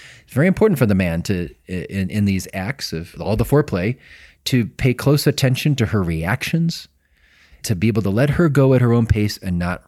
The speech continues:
rush it. And I think in the end, we want our wives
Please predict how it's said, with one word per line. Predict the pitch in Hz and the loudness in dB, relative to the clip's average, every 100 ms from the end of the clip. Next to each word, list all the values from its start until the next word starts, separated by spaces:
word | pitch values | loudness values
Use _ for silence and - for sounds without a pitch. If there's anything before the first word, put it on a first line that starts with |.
| - | -10
rush | 90 87 - | -6 -6 -8
it. | - _ _ - | -16 _ _ -2
And | |
I | 160 | 0
think | - 202 | 2 4
in | |
the | 131 123 | 4 6
end, | 143 107 - - - _ | 4 2 -4 -20 -20 _
we | 139 | 4
want | 139 123 208 | 4 4 2
our | 180 156 | 0 -2
wives | 73 58 - 113 - | -6 -8 -10 -12 -14